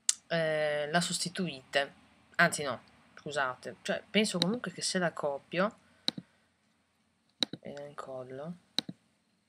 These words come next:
ecco, da qui resta, no? Poi, eh,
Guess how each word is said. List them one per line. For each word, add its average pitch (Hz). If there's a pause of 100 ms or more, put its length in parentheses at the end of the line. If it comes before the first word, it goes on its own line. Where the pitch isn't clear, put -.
(1400)
ecco, -
da 165
qui 165
resta, 131 (800)
no? 180 (920)
Poi, 147
eh, 135